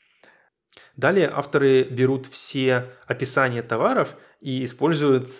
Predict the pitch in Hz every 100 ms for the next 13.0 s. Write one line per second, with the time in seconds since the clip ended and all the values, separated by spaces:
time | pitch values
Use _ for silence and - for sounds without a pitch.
0 | - 120 117 117 117 123 123 127 120 240
1 | 180 - - - - - - 139 123 -
2 | 151 139 123 143 135 139 139 131 127 120
3 | 123 135 123 127 135 135 120 151 196 160
4 | 117 - - - _ _ 131 127 127 127
5 | 135 120 117 - _ _ - 131 123 120
6 | 127 147 156 - 160 143 127 131 127 127
7 | 127 127 131 123 120 123 120 - _ _
8 | _ - 123 208 247 143 139 135 127 127
9 | 131 - 269 190 - - - - 180 170
10 | 135 120 139 147 143 139 139 - - 127
11 | 120 120 156 127 131 127 127 - _ _
12 | _ - 131 127 123 117 113 247 208 156